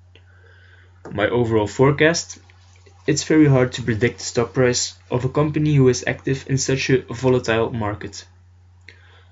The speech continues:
But based on the steady operational performance in the first half of two thousand and thirteen, I think that the stock price will be, still be advancing for a while. But there will be some ups and downs depending on the financial market.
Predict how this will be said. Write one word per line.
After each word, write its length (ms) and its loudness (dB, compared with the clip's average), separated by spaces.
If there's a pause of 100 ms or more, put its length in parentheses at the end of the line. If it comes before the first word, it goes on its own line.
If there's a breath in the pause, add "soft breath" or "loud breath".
(120)
But 200 2
based 260 4
on 80 2
the 60 -2
steady 360 -2
operational 600 -4
performance 760 -6 (260)
in 140 2
the 60 2
first 320 -2
half 240 -6
of 160 -14
two 100 -2
thousand 240 -2
and 100 -8
thirteen, 500 -4 (680 soft breath)
I 120 2
think 240 2
that 140 0
the 60 -12
stock 260 -4
price 380 -2
will 220 -2
be, 280 -6
still 340 4
be 140 6
advancing 500 0
for 200 0
a 60 4
while. 360 0 (680)
But 160 -2
there 140 2
will 160 6
be 80 6
some 280 0
ups 240 -2
and 140 -2
downs 480 0 (140)
depending 420 2
on 100 2
the 40 2
financial 520 -2
market. 460 -6